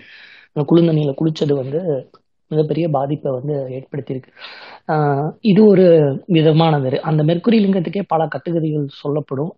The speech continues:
எக்கச்சக்கமான கதைகள் இருக்கு, WhatsApp வதந்திகள். அதை நீங்க பிடிச்சீங்கன்னா முதுகுத்தண்டு வந்து நேராகும்.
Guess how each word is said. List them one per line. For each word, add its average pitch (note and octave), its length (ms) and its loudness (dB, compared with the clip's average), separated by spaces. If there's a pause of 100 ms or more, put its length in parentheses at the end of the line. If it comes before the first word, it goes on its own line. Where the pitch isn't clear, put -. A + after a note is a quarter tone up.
எக்கச்சக்கமான D#3 880 -2
கதைகள் D3+ 320 -2
இருக்கு, C#3 260 -4
WhatsApp C#3 360 -4
வதந்திகள். C#3 440 -6
அதை C3+ 240 -8
நீங்க C3+ 220 -8
பிடிச்சீங்கன்னா D3+ 540 -6
முதுகுத்தண்டு C#3+ 600 -2
வந்து C#3 280 -4
நேராகும். C#3 580 -6